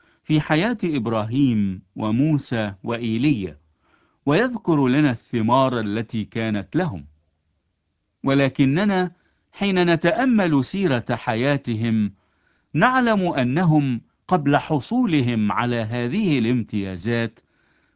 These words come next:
قبلوا تأديبات الرب بفرح،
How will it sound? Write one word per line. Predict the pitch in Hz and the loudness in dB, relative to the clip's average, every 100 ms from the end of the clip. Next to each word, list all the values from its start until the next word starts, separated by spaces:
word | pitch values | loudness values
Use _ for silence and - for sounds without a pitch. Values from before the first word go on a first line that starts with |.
| _ | _
قبلوا | 226 247 233 202 185 | 0 2 2 2 0
تأديبات | 175 - 143 131 131 117 160 170 160 | 0 -2 0 2 2 2 0 0 -2
الرب | 139 107 110 139 110 | -4 -2 0 -2 0
بفرح، | 120 117 117 156 120 - - | 0 0 0 -2 -2 -6 -20